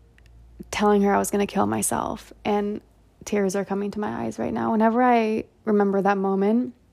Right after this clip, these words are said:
uh, it just makes me so, so sad. And I feel, I just feel so deeply for, um, my inner child in that moment. And, um,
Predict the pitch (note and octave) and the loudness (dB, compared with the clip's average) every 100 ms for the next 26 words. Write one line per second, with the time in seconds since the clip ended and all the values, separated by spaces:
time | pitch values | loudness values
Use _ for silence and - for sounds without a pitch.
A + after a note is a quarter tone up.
0 | _ _ _ _ _ _ _ _ _ _ | _ _ _ _ _ _ _ _ _ _
1 | - _ A3 G#3+ G3+ - G#3 G3+ A3 G3+ | -20 _ -4 -2 -4 0 0 0 -2 -2
2 | - G#3 F#3+ G3+ G3+ - - - - A3 | -2 -2 -2 -4 -4 -2 -2 0 -2 -4
3 | - - - - - _ _ _ G#3+ G3+ | -12 -20 -20 -20 -20 _ _ _ -2 0
4 | F#3+ - G3 F#3+ F#3 F#3+ F3+ - _ _ | 0 0 0 2 2 0 -4 -12 _ _
5 | _ _ _ _ _ _ _ _ _ _ | _ _ _ _ _ _ _ _ _ _
6 | _ _ _ - G#3 G3+ - G#3 F#3 G#3 | _ _ _ -6 -4 -4 -6 -8 -6 -6
7 | F3+ G3+ G3+ G#3+ G#3+ G#3 G#3 G3+ G#3 G#3 | -4 -6 -4 -4 -2 -4 -4 -2 0 -2
8 | A3 A3+ A#3 A#3 A3+ A3 A#3+ B3 A3+ - | -4 -6 -6 -4 -6 -4 -2 -2 -2 -4
9 | - G3+ G#3+ G#3 G#3 G#3 A3+ G#3+ G#3 A3+ | 0 4 4 4 0 0 0 -2 -2 -2
10 | A3 A#3 A#3+ _ - - - - - _ | -2 -4 -8 _ -20 -20 -20 -20 -20 _
11 | _ _ _ _ _ - A#3 A3 A3 G#3+ | _ _ _ _ _ -6 2 4 6 6
12 | G#3+ G#3 G#3 G3+ G3+ G3 | 4 6 4 2 -2 -6